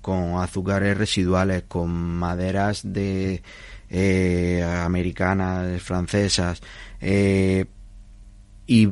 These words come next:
y luego probamos, eh, mi vino de parcela, Jorge Piernas, pues, pues la, es la elegancia, es la belleza, es, eh, lo sutil,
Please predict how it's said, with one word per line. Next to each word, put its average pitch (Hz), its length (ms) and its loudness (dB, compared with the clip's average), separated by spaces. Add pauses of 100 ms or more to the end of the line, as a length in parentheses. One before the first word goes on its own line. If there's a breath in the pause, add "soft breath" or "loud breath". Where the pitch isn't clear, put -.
y 110 160 8
luego 110 360 8
probamos, 110 600 8
eh, 87 500 0 (120)
mi 87 260 -2
vino 92 280 0
de 92 120 0
parcela, 90 440 0
Jorge 98 360 -4
Piernas, 101 540 2 (420 loud breath)
pues, - 400 -6 (300)
pues - 260 -8
la, 87 320 2
es 87 60 0
la 90 120 2
elegancia, 92 520 0
es 90 60 2
la 92 100 2
belleza, 87 540 0
es, 85 200 -4
eh, 92 160 0
lo 92 140 0
sutil, 92 560 0